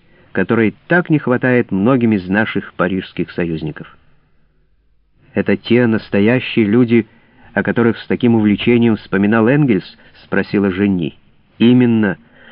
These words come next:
Судя по внушительному впечатлению, которое они произвели на Фреда, я жду от них многого. Итак, пролетариат уже даёт нам сильные умы. Я этого ждал.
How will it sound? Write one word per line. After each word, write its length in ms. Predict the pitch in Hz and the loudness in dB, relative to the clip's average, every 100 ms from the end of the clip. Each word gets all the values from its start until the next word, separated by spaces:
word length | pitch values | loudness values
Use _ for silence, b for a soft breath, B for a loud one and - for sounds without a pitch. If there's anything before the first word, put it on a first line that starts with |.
| B B | B B
Судя 300 | - 160 143 | 0 2 2
по 140 | 135 | 2
внушительному 680 | 127 131 160 151 139 131 123 | 2 2 0 2 2 2 0
впечатлению, 720 | - 123 - 113 110 156 175 147 | -2 -4 -2 0 2 4 4 2
которое 480 | 127 123 120 117 - B | 0 2 2 2 -2 B
они 240 | 110 117 | 0 2
произвели 520 | 110 117 101 107 117 110 | 2 0 0 0 2 2
на 120 | 110 | 0
Фреда, 400 | - 107 90 82 b b b b b | 0 0 0 -4 b b b b b
я 220 | 92 117 120 | -2 0 2
жду 160 | 120 | 0
от 160 | 131 143 | 0 0
них 180 | 135 127 | -2 0
многого. 500 | 117 110 101 87 - - - - _ _ _ _ _ _ - | 2 2 0 -4 -8 -20 -20 -20 _ _ _ _ _ _ -6
Итак, 520 | 92 - 139 190 - | -4 0 0 0 -4
пролетариат 760 | - 135 123 113 104 120 165 156 | -2 2 2 2 2 2 2 0
уже 220 | 127 139 | 0 0
даёт 420 | 117 107 117 143 | 0 2 2 0
нам 160 | 131 110 | 0 -2
сильные 480 | - 101 107 98 95 | -2 -4 0 0 0
умы. 360 | 87 85 85 - _ - - b b b b | -2 -2 -6 -8 _ -20 -20 b b b b
Я 160 | 95 | 0
этого 260 | 117 113 110 | 0 0 -2
ждал. 380 | 95 98 87 | -2 -4 -4